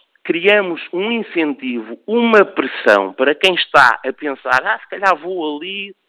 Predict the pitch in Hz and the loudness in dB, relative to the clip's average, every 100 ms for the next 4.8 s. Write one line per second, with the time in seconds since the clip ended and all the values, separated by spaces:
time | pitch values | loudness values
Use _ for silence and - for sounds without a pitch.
0 | _ 180 156 160 170 - 180 175 165 156 | _ -8 -6 -2 -2 -2 -12 -12 -10 -14
1 | _ 143 156 147 143 - 139 165 143 135 | _ -14 -10 -6 -8 -8 -4 -4 -2 -6
2 | 127 117 113 135 165 139 127 165 175 - | -6 -6 -2 2 4 2 -2 -2 -6 -2
3 | 156 165 147 147 147 151 143 - 139 - | -4 -4 -10 -6 -6 -6 -10 -8 -10 -4
4 | 139 139 143 135 - 151 151 | -4 -4 -4 -6 -6 -10 -10